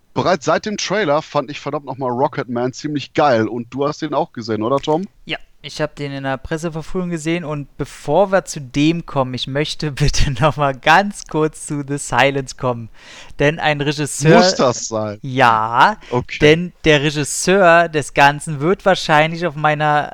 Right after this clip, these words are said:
Speaker 2: neuen Regisseur-Hassliste sein, neben Brian A. Miller. Ähm,
Speaker 1: Oh.
Speaker 2: also, Reg-, Regisseur John R. Leonetti hat als erstes gemacht Mortal Kombat zwei Annihilation.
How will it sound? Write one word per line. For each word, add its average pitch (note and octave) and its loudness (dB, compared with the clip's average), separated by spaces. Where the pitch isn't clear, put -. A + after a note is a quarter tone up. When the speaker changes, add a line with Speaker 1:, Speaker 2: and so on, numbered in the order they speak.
Speaker 2:
neuen D#3 0
Regisseur-Hassliste D3 -2
sein, C#3+ 2
neben C#3 -6
Brian C#3+ 2
A. C3+ 0
Miller. D3 0
Ähm, D#3 2
Speaker 1:
Oh. A2 -8
Speaker 2:
also, C#3+ 4
Reg-, F#3 0
Regisseur G#3 2
John G#3 4
R. E3 6
Leonetti D#3+ -2
hat - -2
als D3+ 0
erstes F3+ 2
gemacht C#3+ -2
Mortal F3 0
Kombat G3+ -2
zwei D3+ 2
Annihilation. F3 -4